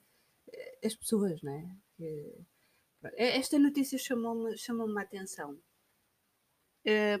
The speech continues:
porque o título é, é assim: "Homem queria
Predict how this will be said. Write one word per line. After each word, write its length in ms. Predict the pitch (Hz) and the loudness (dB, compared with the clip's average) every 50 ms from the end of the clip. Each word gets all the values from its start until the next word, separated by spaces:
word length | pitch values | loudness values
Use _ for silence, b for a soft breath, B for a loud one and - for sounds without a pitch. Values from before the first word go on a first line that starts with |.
| - - | 2 4
porque 500 | 254 254 262 247 - - - 254 240 - | 6 6 6 4 0 -2 2 2 2 4
o 120 | 247 269 | 2 2
título 500 | - - 294 285 285 - 247 254 247 - | 4 6 4 4 4 0 0 2 2 4
é, 320 | - 240 233 220 220 208 - - 208 196 | 4 6 6 6 6 4 4 2 2 0
é 20 | |
assim: 360 | 185 185 - - 151 147 151 b b b b b b b b b b b _ - | 0 -2 -4 -6 -8 -8 -10 b b b b b b b b b b b _ 12
"Homem 500 | 240 262 269 254 240 240 254 294 311 - | 12 12 12 12 12 10 8 6 2 -2
queria 580 | - - 285 285 262 247 233 226 226 220 - | 2 4 6 6 8 6 8 8 8 8 8